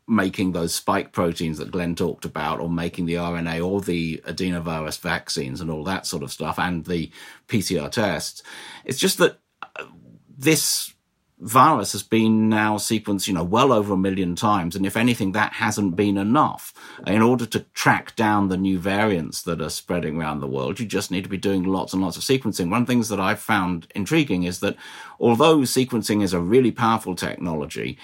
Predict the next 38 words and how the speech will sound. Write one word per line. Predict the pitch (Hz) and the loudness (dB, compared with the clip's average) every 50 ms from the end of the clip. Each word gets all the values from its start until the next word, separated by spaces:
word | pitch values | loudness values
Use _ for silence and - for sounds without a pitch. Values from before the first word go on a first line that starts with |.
| - - - - | -18 -16 -8 -6
it's | 127 - - | -4 0 0
still | - - - - 190 214 208 214 | 0 0 2 6 6 6 6 6
not | 196 175 165 170 170 156 156 160 - _ _ _ _ _ _ _ - - | 2 2 4 4 4 4 2 0 -2 _ _ _ _ _ _ _ 0 2
a | 113 113 | 4 4
really | 107 104 107 110 120 127 131 131 131 135 127 123 - _ - | 4 2 4 6 6 8 8 8 6 6 2 2 -2 _ 0
easy | 120 120 120 123 120 143 143 | 2 4 4 4 4 4 2
to | 139 - 117 | 2 2 0
use | 92 82 87 95 98 104 101 - | 0 2 2 2 2 0 0 0
one. | 107 117 135 156 175 175 - - _ _ - | 4 4 4 4 4 0 -6 -10 _ _ -2
And | - 113 110 107 107 104 104 | 0 2 2 4 2 2 2
one | 120 123 123 | 2 2 4
of | |
the | 120 | 2
things | 113 90 | 0 0
I'd | - 95 107 | 2 0 0
like | 95 92 98 110 - | 2 0 0 0 -2
to | - 104 | -4 -6
see | - 98 90 | -4 -4 -4
come | 85 - 95 95 101 | -2 0 0 2 4
out | 110 131 127 | 4 4 2
of | 107 90 | 0 -4
the | 78 | -6
pandemic | - - 92 80 82 73 65 71 62 58 64 62 58 - _ - - - - - - | -4 -2 -2 -2 -2 -2 -4 -6 -6 -6 -6 -8 -8 -10 _ -20 -20 -20 -20 -20 -12
is | - - 104 104 101 95 - - - _ _ _ _ - | -4 0 0 0 0 0 -4 -8 -10 _ _ _ _ -6
rugged, | 117 110 120 123 135 131 127 131 123 120 117 107 98 - | 0 4 6 6 6 6 6 4 4 4 4 2 -2 -6
foolproof | - - - - 113 110 107 95 - 104 98 95 - | -10 -8 2 4 4 4 4 4 2 2 2 2 2
sequencing | - - 95 92 - - 92 87 - - - 92 90 90 90 90 - | 0 0 0 -2 0 0 -2 -2 -2 -2 -2 0 0 0 0 -2 -2
and | - - 85 85 80 82 85 82 82 80 78 78 73 - - _ _ - | -2 -2 -2 -2 0 -2 -2 -2 -2 -2 -4 -6 -8 -12 -16 _ _ -4
P | - 98 90 | -2 -2 -2
C | - 98 85 | 0 -2 -2
R | 82 85 85 82 | 0 0 -2 -4
technologies | - - - - - 95 90 82 80 78 78 82 78 78 78 - | -4 -6 -8 -6 -4 -4 -2 -2 -2 -4 -4 -4 -6 -6 -6 -6
that | - 90 85 - | -6 -6 -6 -6
can | - - 87 87 80 | -4 -2 -2 -2 0
be | 92 87 | -2 -2
used | 82 85 90 87 87 87 85 82 - - | -2 0 0 0 0 0 -2 -4 -4 -4
in | 87 82 82 82 80 - - - - - - _ _ | -2 -2 -2 -4 -6 -8 -20 -20 -20 -20 -20 _ _
hospitals, | - 113 104 - - - - 98 95 92 90 87 92 90 - - | -2 0 0 0 -2 -2 0 0 2 2 0 0 -2 -2 -4 -6